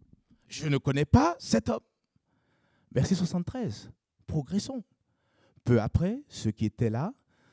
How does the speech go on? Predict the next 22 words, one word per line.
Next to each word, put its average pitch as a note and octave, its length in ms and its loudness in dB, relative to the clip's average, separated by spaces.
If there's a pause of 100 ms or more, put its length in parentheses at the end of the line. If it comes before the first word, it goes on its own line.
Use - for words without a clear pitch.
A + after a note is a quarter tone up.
(160)
s'étant C#3 320 -6
approchés, F3 760 0
dirent C3 340 0
à - 100 -2
Pierre, « F#2+ 460 -2 (520)
Certainement, G3+ 800 -2
tu - 180 -8
es C3 40 -2
aussi A2+ 300 -4
de D3+ 80 -6
ces A#2 180 -6
gens-là, A3 420 -2 (220)
car D#3+ 160 -2
ton E3+ 140 -6
langage D3+ 460 -6 (300)
te B2+ 80 2
fait - 120 2
reconnaître. » G3+ 540 2 (340)
Alors, C4 680 0 (380)
il C#3+ 120 -2
se - 140 2
mit G3+ 240 2